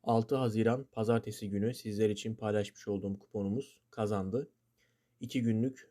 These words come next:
güzel bir kazanma serisi yakaladık. Ee, bu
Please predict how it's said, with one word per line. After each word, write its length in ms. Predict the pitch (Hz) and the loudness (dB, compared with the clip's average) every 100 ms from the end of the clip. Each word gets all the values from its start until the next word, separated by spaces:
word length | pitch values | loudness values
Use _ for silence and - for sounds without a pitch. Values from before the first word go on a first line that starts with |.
| _ | _
güzel 340 | - 113 107 101 | -4 2 2 2
bir 240 | 120 - - | -2 -6 -6
kazanma 440 | 110 107 107 113 | -2 0 0 0
serisi 440 | - 104 104 - | 0 -2 -2 -2
yakaladık. 580 | 113 101 107 98 131 - _ _ _ _ _ _ - | -2 0 0 0 -4 -8 _ _ _ _ _ _ -2
Ee, 280 | 104 101 110 | 0 0 2
bu 240 | 117 | 0